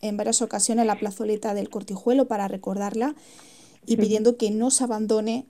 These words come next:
Speaker 1: la búsqueda. Habéis sentido muy arropados por los vecinos, ¿no?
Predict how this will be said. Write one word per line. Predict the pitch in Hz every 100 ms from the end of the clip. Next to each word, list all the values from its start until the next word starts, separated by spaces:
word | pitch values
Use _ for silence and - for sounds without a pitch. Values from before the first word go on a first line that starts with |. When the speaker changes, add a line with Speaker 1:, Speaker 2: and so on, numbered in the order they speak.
| -
Speaker 1:
la | 202
búsqueda. | 202 208 - 208
Habéis | 196 220
sentido | 254 247 254
muy | 247 254 269
arropados | 254 202 214 214 -
por | 196
los | 196
vecinos, | 196 190 202 185
¿no? | 185